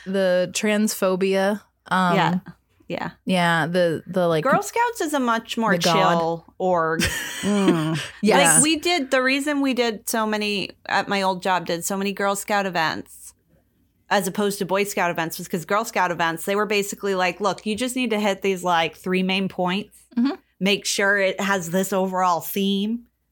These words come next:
Speaker 2: Boom, you're good. And you
Speaker 1: Yep.
Speaker 2: can sign off on them getting a badge." The Boy Scouts, it was like
Speaker 1: You have to get
Speaker 2: you needed
Speaker 1: certified.
Speaker 2: a certified trainer. And I'm like, "The, they have Boy Scout people with them. Like, we're not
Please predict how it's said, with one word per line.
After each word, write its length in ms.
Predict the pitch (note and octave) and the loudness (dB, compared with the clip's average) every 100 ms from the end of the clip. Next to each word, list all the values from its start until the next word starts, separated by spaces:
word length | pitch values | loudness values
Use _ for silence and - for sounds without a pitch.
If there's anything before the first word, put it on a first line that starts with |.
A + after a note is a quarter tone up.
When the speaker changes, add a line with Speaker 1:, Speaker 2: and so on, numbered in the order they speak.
| _ | _
Speaker 2:
Boom, 360 | G3 F#3+ G#3+ F#3+ | -8 -2 0 0
you're 100 | F#3 | -4
good. 320 | E3 G3+ F3 | 0 0 2
And 100 | F3 | 2
you 80 | F3+ | 2
Speaker 1:
Yep. 80 | F#3+ | 0
Speaker 2:
can 80 | F3 | 0
sign 220 | F#3+ F3 | -2 0
off 200 | E3+ F3 | 0 -2
on 100 | E3+ | -2
them 160 | E3+ E3 | -4 -2
getting 240 | E3+ E3 | -2 -2
a 40 | |
badge." 440 | D3+ E3+ D#3 D#3 - | 0 0 0 -4 -4
The 80 | F#3+ | -4
Boy 360 | E3+ F#3 F#3 | -2 0 0
Scouts, 480 | A3+ - C#4+ D#4+ C4+ | -2 -2 0 0 0
it 100 | A#3 | -2
was 180 | G3+ F3+ | -2 0
like 400 | F3+ E3+ D#3 D#3 | 0 0 0 0
Speaker 1:
You 80 | G#3 | 0
have 40 | A3+ | 2
to 60 | |
get 220 | D4 A#3+ - | 0 0 2
Speaker 2:
you 120 | A3 | 2
needed 180 | A3 A3+ | 4 2
Speaker 1:
certified. 280 | A3+ C3+ E3+ | 2 2 2
Speaker 2:
a 140 | G3+ | 0
certified 760 | G3 - G#3 G#3 G3+ G3+ F#3 E3 | 0 -2 0 0 0 0 0 -4
trainer. 840 | - F3+ F3+ F#3 F3+ F3 F3 F#3 _ _ _ | -2 0 0 0 0 0 -2 -6 _ _ _
And 120 | G#3 G#3+ | -10 -6
I'm 80 | |
like, 220 | A3 G#3 - - | -4 -6 -6 -6
"The, 200 | A3+ A#3 | -6 -6
they 120 | - A3+ | -8 -6
have 280 | A#3 C4+ | -2 -2
Boy 200 | A#3 B3 | -2 -2
Scout 260 | C#4 A#3+ A3 | -2 -4 -4
people 320 | A#3 A#3 A3 | -4 -2 -2
with 300 | F#3 A#3 - | 0 0 -2
them. 300 | C3+ E3 D#3+ | -2 -2 -2
Like, 180 | E3 D3+ - | -6 -8 -4
we're 100 | G3+ | -2
not 260 | A#3 C4+ | 0 0